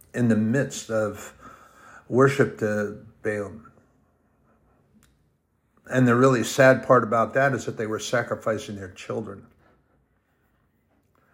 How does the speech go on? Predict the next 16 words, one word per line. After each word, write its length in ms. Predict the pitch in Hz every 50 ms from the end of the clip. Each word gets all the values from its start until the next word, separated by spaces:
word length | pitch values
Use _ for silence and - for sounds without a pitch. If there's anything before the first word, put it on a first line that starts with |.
| _ _ _ _ -
Whew. 360 | - - - - - - - - _ _ _ _ _ _ _ _ _ _ _ _ _ _ _ _ _ _ _ _ _ _ _ _ _ _
That's, 460 | - - 113 110 - - - - - - _ -
that's 200 | 120 113 110 -
a 80 | 110 101
hard 300 | - 107 98 95 92 98
one. 140 | 95 92 - _ _ _ _ _ _ _ _ _ _ _ _ _ _ _ _ _ _ _ _ _ _ _ _ _ _ _ _ _ _ _ - _ _ _ _ _ _ _ _ _
But 160 | - 139 131 135
brothers 280 | 160 165 170 185 160
and 100 | 131 117
sisters, 500 | - - - 151 151 147 - 147 135 131 -
let 80 | 147 165
me 120 | 165 139
ask 360 | - 120 127 131 131 - -
you 60 | 127
something 380 | 117 - - 113 107 - 113 107
right 260 | 104 104 104 104 104